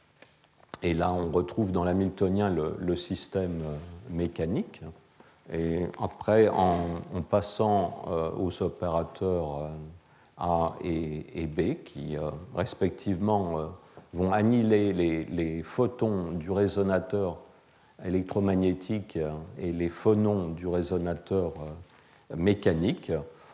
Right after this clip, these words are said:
on aboutit à, à cet hamiltonien qui n'est pas exactement, euh, celui qu'on,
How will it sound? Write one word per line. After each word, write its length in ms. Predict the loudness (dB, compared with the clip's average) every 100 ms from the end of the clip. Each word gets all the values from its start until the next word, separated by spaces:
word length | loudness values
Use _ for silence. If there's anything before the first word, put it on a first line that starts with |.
| -4
on 200 | 0 2
aboutit 580 | 2 -2 -4 -2 2 4
à, 280 | 4 2 -2
à 100 | -2
cet 280 | 2 2 4
hamiltonien 640 | 4 4 2 2 2 0
qui 160 | -2 2
n'est 160 | 4 4
pas 380 | 4 2 4 2
exactement, 1040 | 0 2 0 2 0 4 4 4 2 0
euh, 80 | -2
celui 540 | -2 -2 0 0 -2
qu'on, 460 | -2 -2 -2 -4